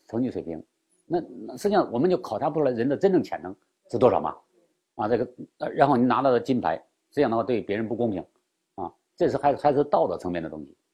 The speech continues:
那我们从健康的层面来讲，为什么要反对使用激素呢？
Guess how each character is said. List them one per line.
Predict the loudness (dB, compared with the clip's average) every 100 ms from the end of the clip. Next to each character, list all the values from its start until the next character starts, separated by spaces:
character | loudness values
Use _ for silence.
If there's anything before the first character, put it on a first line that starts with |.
| _ _ _ _ -4
那 | 2
我 | 4
们 | 2
从 | 0 -4
健 | 2 2 2
康 | 0 0
的 | 0
层 | 0
面 | 0
来 | 0
讲， | -2 -4 -8 _ _ _ _ -2
为 | 0
什 | 0
么 |
要 | -2
反 | -2 -4
对 | -4
使 | -2
用 | -2
激 | -2
素 | -4
呢？ | -6